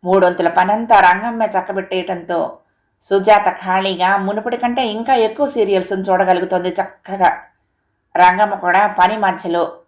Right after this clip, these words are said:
కొంచెం కొంచెం గ్యాప్ తీసుకుని సీరియల్స్ చూడటంలో సుజాతకు కంపెనీ ఇస్తూ ఉంటుంది. అది సుజాతకి ఇష్టమే, ఎటువంటి అభ్యంతరం లేదు.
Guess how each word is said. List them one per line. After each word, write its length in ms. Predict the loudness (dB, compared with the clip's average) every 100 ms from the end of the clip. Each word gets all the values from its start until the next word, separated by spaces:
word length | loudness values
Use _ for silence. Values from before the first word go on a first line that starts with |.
| _
కొంచెం 240 | -4 -4 -2
కొంచెం 340 | 0 0 2
గ్యాప్ 340 | 4 4 0 -10
తీసుకుని 440 | -12 -8 -10 -10 -14 _ _ _
సీరియల్స్ 640 | -6 -2 2 2 -2 -2
చూడటంలో 420 | -2 0 2 2 0
సుజాతకు 480 | -2 -2 -4 -6
కంపెనీ 400 | 0 2 2 -4
ఇస్తూ 260 | -8 -2 -2
ఉంటుంది. 540 | -2 -4 -4 -4 -6 _ _ _ _ -2
అది 180 | 0 0
సుజాతకి 500 | 0 2 2 2 -6
ఇష్టమే, 600 | -10 -8 -6 -4 -6 -10 _ _ -6
ఎటువంటి 440 | -4 0 2 4
అభ్యంతరం 500 | 2 0 -4 -2 -4
లేదు. 380 | -2 -2 -4